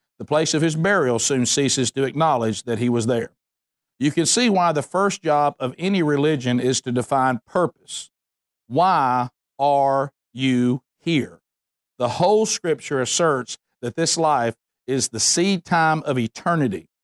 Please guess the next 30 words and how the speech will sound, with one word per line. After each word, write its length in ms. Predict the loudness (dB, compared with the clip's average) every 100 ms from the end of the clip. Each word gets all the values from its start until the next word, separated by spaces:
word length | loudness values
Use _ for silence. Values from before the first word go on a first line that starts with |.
| _ _ -4
Your 180 | -4 0
only 360 | 0 2 0
purpose 500 | -2 0 0 0 -4
for 180 | -4 -2
living 300 | -2 0 0
this 180 | 0 0
life 280 | 0 0 0
is 160 | -4 -4
to 140 | -8
prepare 800 | _ -10 _ _ 0 2 2 -2 _ _ _
for 120 | -2
an 100 | 0
eternity 600 | -2 -2 -2 0 2 2
with 220 | 0 0
God. 380 | 2 0 -2 -10 _ _ _ _ _
So 180 | -6
teach 420 | -4 -2 -2 0 0
us 360 | 0 0 -4
to 140 | -4 -2
number 320 | 0 2 2
our 260 | 2 2
days 520 | 2 -2 0 -2 -4 -6 _ _
that 100 | -4
we 140 | 0 2
may 180 | 2 0
apply 300 | -2 -2 0
our 180 | 2
hearts 480 | 0 -2 -2 -2 -8
unto 220 | -10 -8 -4
wisdom. 560 | 0 0 -2 -8 -20